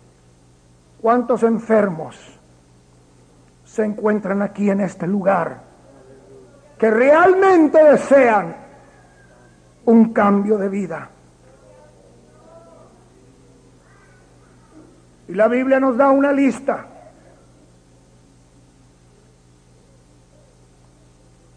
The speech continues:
Y nos dice, "¿O no sabéis que los borrachos, los idólatras, los fornicarios, los adultos, los hechiceros,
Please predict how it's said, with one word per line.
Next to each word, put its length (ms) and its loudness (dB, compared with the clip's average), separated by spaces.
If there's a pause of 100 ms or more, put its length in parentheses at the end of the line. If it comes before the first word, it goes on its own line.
(120)
Y 80 -2
nos 200 4
dice, 720 2 (1600)
"¿O 100 2
no 180 4
sabéis 840 2 (1700)
que 140 2
los 180 2
borrachos, 680 -2
los 280 0
idólatras, 640 2
los 140 0
fornicarios, 840 0
los 200 0
adultos, 540 0
los 180 0
hechiceros, 800 2